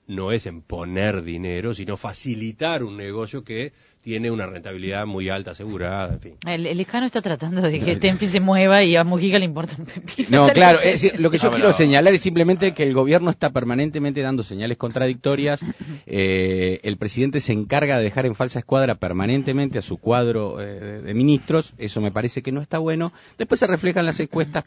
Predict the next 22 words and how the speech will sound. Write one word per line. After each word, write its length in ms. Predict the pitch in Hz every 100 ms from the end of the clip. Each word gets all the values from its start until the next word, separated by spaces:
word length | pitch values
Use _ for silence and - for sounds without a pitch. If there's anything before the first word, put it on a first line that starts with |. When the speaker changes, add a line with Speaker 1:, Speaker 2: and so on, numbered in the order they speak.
| -
Speaker 3:
ponen 280 | 160 160 147
alerta 320 | 147 147 147
amarilla, 440 | 139 143 143 139 131
Speaker 1:
Sí, 20 | 120
Speaker 3:
discuten, 460 | 131 131 - 131
Speaker 1:
la, 40 | 113
Speaker 3:
etcétera. 200 | 135 127
Speaker 1:
la, 80 | 139
la 60 |
observación 420 | 135 147 143 202
que 60 | 185
hace 140 | 185
Marcelo 340 | 190 139 143 143
Speaker 3:
Eh, 20 |
Speaker 1:
sobre 220 | 143 139
este 140 | 185 175
episodio 360 | 139 131 165
en 60 | 151
particular 460 | 131 131 127 143 143
está 160 | 131
buena, 320 | 156 180 135
porque 480 | 117 110 123 117 104